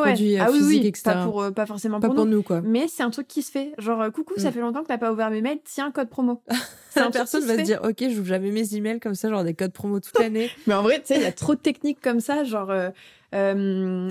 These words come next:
Speaker 2: c'était pourquoi il y avait un outil, je crois que c'est pour la suite Adobe.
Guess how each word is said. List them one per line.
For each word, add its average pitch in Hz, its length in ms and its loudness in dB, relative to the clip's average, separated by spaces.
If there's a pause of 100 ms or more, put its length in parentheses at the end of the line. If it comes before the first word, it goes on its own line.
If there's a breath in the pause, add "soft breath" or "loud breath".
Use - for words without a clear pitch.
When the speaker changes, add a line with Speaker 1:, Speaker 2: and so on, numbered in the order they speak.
Speaker 2:
c'était 277 300 -4
pourquoi 240 280 -4
il 226 60 -2
y 214 40 2
avait 202 140 0
un 202 200 2
outil, 285 380 0 (200 loud breath)
je - 80 -16
crois 285 120 -2
que - 60 -16
c'est 254 100 0
pour 220 160 -6
la 202 100 -2
suite 226 240 -6
Adobe. 214 340 -2